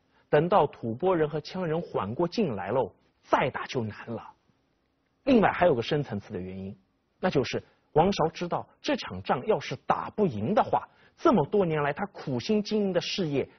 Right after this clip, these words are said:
都会付诸流水，一无所成啊。神宗皇帝和王安石是再也不会信任他，以后就再也没有施展才华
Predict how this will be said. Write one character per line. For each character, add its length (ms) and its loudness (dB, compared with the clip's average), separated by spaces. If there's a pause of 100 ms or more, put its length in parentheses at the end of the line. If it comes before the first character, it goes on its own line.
都 160 2
会 220 -2
付 400 -8
诸 240 -6
流 200 -4
水， 240 -8 (200)
一 160 -4
无 160 -6
所 260 -14
成 240 -14
啊。 100 -14 (1040)
神 220 8
宗 200 4
皇 180 2
帝 140 4
和 160 0
王 180 2
安 160 2
石 260 -8 (300)
是 140 -8
再 200 -4
也 120 -4
不 120 -10
会 120 -2
信 240 -4
任 120 -4
他， 240 -8 (200)
以 200 2
后 280 4 (100)
就 140 2
再 320 2
也 160 0
没 160 0
有 120 0
施 220 -8
展 180 -6
才 320 -4
华 240 -2